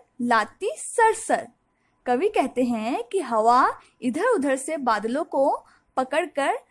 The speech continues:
लाती है और एक जगह इकट्ठा करती है।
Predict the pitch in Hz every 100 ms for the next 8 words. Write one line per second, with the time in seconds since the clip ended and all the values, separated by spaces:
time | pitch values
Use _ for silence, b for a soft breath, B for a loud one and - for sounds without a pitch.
0 | _ 240 220 220 294 294 339 466 - 349
1 | 349 415 508 415 269 269 494 - _ _
2 | - 359 403 440 - 320 269 220 - 220
3 | 220 208